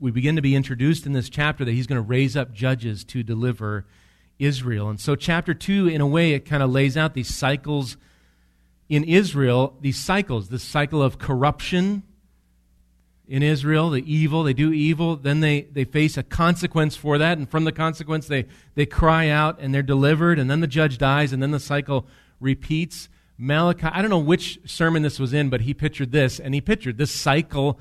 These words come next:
of the judges, and maybe he's watching on Facebook. So hello, Malachi, your picture's up here.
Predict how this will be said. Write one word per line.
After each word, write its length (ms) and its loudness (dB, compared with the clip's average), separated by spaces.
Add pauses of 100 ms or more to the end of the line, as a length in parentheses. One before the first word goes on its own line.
(280)
of 420 -2
the 100 -4
judges, 680 -2
and 260 -10
maybe 220 -4
he's 180 -4
watching 400 -6
on 140 -8
Facebook. 480 -14
So 220 -8
hello, 440 -2
Malachi, 540 -2
your 100 -6
picture's 320 -10
up 160 -6
here. 200 -8